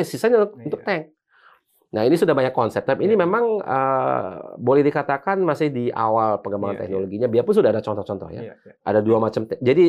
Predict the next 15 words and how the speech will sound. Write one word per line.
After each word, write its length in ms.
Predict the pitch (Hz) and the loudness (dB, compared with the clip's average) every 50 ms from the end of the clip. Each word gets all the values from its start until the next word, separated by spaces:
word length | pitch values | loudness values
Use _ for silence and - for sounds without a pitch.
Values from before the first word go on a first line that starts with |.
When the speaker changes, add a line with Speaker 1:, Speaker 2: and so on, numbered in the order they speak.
| 170 | 4
Speaker 1:
i-, 240 | - - 151 151 - | 2 2 2 2 2
isunya 320 | - 160 - - 185 202 208 | 0 -2 -2 0 2 2 2
di 140 | 147 147 147 | 2 2 2
tankinya. 480 | 156 139 143 135 156 156 143 104 90 | 2 2 2 4 2 2 2 0 0
Tankinya 300 | 98 113 107 104 135 170 - | -2 -2 -2 -2 -2 -4 -4
itu 80 | 185 | -2
dari 240 | 185 123 107 104 107 | 0 0 0 0 0
apa? 240 | 98 113 - - 95 | -2 -4 -6 -10 -10
Dari 160 | 95 98 90 | -8 -8 -6
logam, 720 | 95 98 95 92 92 95 113 123 135 143 147 151 165 147 113 | -4 -4 -4 -4 -2 -2 0 0 2 0 0 0 -2 -2 -2
dari 160 | 107 101 101 92 - _ _ _ _ _ _ | -2 -4 -4 -6 -10 _ _ _ _ _ _
aluminium, 640 | 95 98 98 104 104 110 123 135 147 156 160 160 151 | -8 -4 -4 -2 0 2 4 4 6 4 4 4 4
dari 240 | 117 107 107 107 | 2 2 0 -2
carbon 400 | 101 - - 110 101 101 107 101 | -2 -4 -4 -6 -4 -4 -4 -4
fiber. 480 | 98 - 117 117 120 131 151 156 156 151 | -2 -2 0 0 2 2 2 0 0 -2